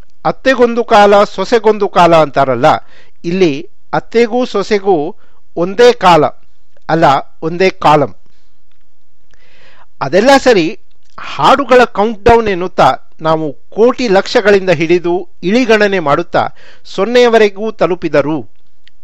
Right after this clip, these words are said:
ಪೂರ್ಣ ಸಂಖ್ಯೆಗಳನ್ನು ಮಾತ್ರ ಪರಿಗಣಿಸಿದ್ದೇವಷ್ಟೇ. ಆದರೆ ದಶಮಾಂಶ ಅಥವಾ ಭಿನ್ನರಾಶಿ ಸಂಖ್ಯೆ ಇರುವ ಹಾಡು ಇದೆ ಅಂತ ಥಟ್ಟನೆ ಹೊಳೆದಿದೆ ದಕ್ಷಿಣ ಕನ್ನಡದ ಸುಳ್ಯ ಜಾಲ್ಸೂರಿನಲ್ಲಿ ಈಗಿನ್ನೂ ಎಸ್ ಎಸ್ ಎಲ್ ಸಿ ಓದುತ್ತಿರುವ ಚರಣ್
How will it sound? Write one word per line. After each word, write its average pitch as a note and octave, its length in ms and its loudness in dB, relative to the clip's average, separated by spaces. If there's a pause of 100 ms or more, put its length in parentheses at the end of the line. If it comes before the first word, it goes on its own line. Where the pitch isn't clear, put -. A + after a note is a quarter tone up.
(100)
ಪೂರ್ಣ B3+ 280 2
ಸಂಖ್ಯೆಗಳನ್ನು G#3 600 0
ಮಾತ್ರ F#3 380 0
ಪರಿಗಣಿಸಿದ್ದೇವಷ್ಟೇ. D#3+ 1200 -2 (720)
ಆದರೆ E3+ 480 2 (260)
ದಶಮಾಂಶ A3+ 580 2
ಅಥವಾ F#3+ 340 4
ಭಿನ್ನರಾಶಿ G#3+ 720 2
ಸಂಖ್ಯೆ G3 340 -2
ಇರುವ F3+ 160 2
ಹಾಡು E3 400 4
ಇದೆ D#3+ 280 -2
ಅಂತ C#3+ 220 -2 (600)
ಥಟ್ಟನೆ A#3+ 460 2
ಹೊಳೆದಿದೆ D#3 580 0 (200)
ದಕ್ಷಿಣ A3+ 320 -2
ಕನ್ನಡದ F3+ 460 0
ಸುಳ್ಯ G#3+ 440 2 (180)
ಜಾಲ್ಸೂರಿನಲ್ಲಿ F3 1000 0 (360)
ಈಗಿನ್ನೂ G3+ 440 -2
ಎಸ್ E3+ 300 -6
ಎಸ್ B3 140 0
ಎಲ್ A#3 120 4
ಸಿ G#3+ 140 -8
ಓದುತ್ತಿರುವ D3+ 640 -2 (380)
ಚರಣ್ A#3+ 380 4